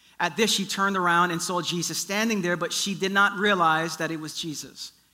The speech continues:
He asked her, 'Woman, why are you crying? Who is it you are looking for?' Thinking he was the gardener, she said, 'Sir, if you have carried him away, tell me where you have put him, and I will get him.'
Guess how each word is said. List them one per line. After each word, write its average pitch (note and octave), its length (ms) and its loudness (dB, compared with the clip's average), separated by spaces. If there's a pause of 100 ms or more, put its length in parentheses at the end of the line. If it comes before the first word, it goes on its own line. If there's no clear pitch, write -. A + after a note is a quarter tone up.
(400)
He G3+ 160 0
asked G3+ 280 4
her, G3 100 2
'Woman, G#3+ 320 2
why F#3+ 320 4
are F3 180 0
you D#3+ 140 -6
crying? F3+ 480 -2
Who F#3+ 200 -4
is E3+ 160 0
it F3 140 0 (100)
you F3 200 -8
are D#3 160 -2
looking E3 360 -8
for?' - 380 -18 (640)
Thinking G3+ 400 0
he F#3 100 0
was F3 160 -2
the F3 80 -4
gardener, F3 460 2
she G#3+ 160 -2
said, F#3+ 340 -2 (180)
'Sir, A#3 360 4
if F#3 120 -2
you G#3+ 100 0
have F#3+ 140 -2
carried G3+ 360 0
him G3+ 120 0
away, E3+ 360 -2
tell G3 240 -2
me G#3 100 0
where F3+ 140 -2
you F3 140 -4
have D#3+ 180 -8
put G3+ 180 -12
him, C#3 300 -12 (720)
and D#3+ 80 -10
I D3+ 80 -4
will D3+ 120 -8
get C#3+ 200 -6
him.' B2 240 -16